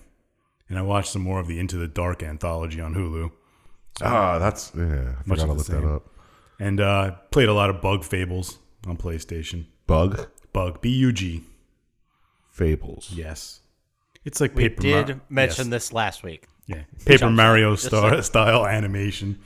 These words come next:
Speaker 3: <laughs>
Speaker 1: with bugs. You're a bee, a beetle, and a moth.
Speaker 2: Uh, okay. That was seven days ago. I don't
Speaker 1: Yeah.
Speaker 2: fucking remember.
Speaker 1: That's easily two or three months in twenty twenty time. But yeah, I've been,
Speaker 3: Yep.
Speaker 1: I've gotten close to the end game, just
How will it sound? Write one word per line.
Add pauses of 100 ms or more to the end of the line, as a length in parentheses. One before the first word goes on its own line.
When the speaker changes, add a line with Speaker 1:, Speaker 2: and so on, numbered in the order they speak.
Speaker 3:
<laughs>
Speaker 1:
with
bugs. (720)
You're
a
bee,
a
beetle,
and
a
moth.
Speaker 2:
Uh,
okay. (100)
That
was
seven
days
ago.
I
don't
Speaker 1:
Yeah.
Speaker 2:
fucking
remember. (320)
Speaker 1:
That's
easily
two
or
three
months
in
twenty
twenty
time. (1800)
But
yeah,
I've
been,
Speaker 3:
Yep. (480)
Speaker 1:
I've
gotten
close
to
the
end
game,
just